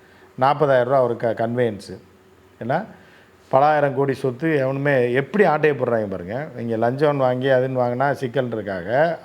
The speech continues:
பதவி அதிகாரத்தை வைத்து சர்வதேச கிரிக்கெட் கவுன்சிலே ஆட்டையை போட்டாங்க. இப்படி போயிட்டுருக்கு இந்த நாடு. இதுல வந்து இவர் வேலைக்கு வந்தோடனே, சரி, அவர் ஊழல் பண்ணியிருக்காருன்னே வச்சுக்கலாமே. வேலைக்கு ஒரு லட்ச ரூபா வாங்கினா எவன் வா-, யார் வாங்கலை? எந்த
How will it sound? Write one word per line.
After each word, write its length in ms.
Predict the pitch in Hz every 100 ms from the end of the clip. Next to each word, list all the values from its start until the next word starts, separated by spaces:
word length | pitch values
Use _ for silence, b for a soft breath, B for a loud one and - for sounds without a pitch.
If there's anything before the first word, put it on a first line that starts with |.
| -
பதவி 400 | 120 127 156 156
அதிகாரத்தை 600 | 123 127 135 131 120 110
வைத்து 460 | 107 107 107 156 175 B B -
சர்வதேச 640 | - 147 175 175 165 147
கிரிக்கெட் 340 | 151 147 147
கவுன்சிலே 360 | 131 135 123 143
ஆட்டையை 300 | 127 117 101
போட்டாங்க. 240 | 95 101 87 - _ B B B -
இப்படி 240 | 139 175
போயிட்டுருக்கு 420 | 156 180 175 156
இந்த 140 | 151 135
நாடு. 500 | 127 123 95 120 180 B B -
இதுல 160 | 180
வந்து 300 | 180 170 180
இவர் 180 | 180 170
வேலைக்கு 460 | 147 156 175 165 143
வந்தோடனே, 640 | 135 131 127 127 151 156 B B _
சரி, 200 | - 175
அவர் 120 | 170
ஊழல் 260 | 175 185 175
பண்ணியிருக்காருன்னே 600 | 165 160 151 143 151 151
வச்சுக்கலாமே. 560 | 131 131 117 117 131
வேலைக்கு 380 | 139 156 156 139
ஒரு 180 | 135 131
லட்ச 60 |
ரூபா 260 | 120 131 127
வாங்கினா 260 | 123 135 127
எவன் 180 | 135
வா-, 140 | 143 120
யார் 280 | 120 139 147
வாங்கலை? 480 | 117 113 113 139
எந்த 720 | 127 123 135 131 117 113 107